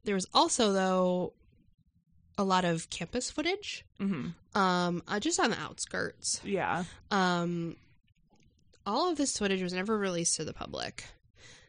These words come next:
Speaker 1: There's no, um, transcript or information that I could find or locate, uh, about this footage, and I feel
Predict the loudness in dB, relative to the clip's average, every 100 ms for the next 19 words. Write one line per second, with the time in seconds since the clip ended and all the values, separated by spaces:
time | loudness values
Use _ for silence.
0 | _ 0 2 4 2 2 0 -2 -6 -20
1 | _ _ -4 0 4 6 8 8 8 4
2 | 0 -8 -20 _ _ _ -6 -2 -2 -2
3 | -4 -4 -4 -4 -4 -6 -4 -6 -4 -2
4 | 0 0 0 0 -2 -6 -2 0 0 -2
5 | -2 -2 -2 -2 -8 -16 -16 -20 0 4
6 | 4 2 -2 -12 _ 2 2 0 2 4
7 | 4 2 2 4 4 4 0 -2 -2 0
8 | -2 0 2 4 2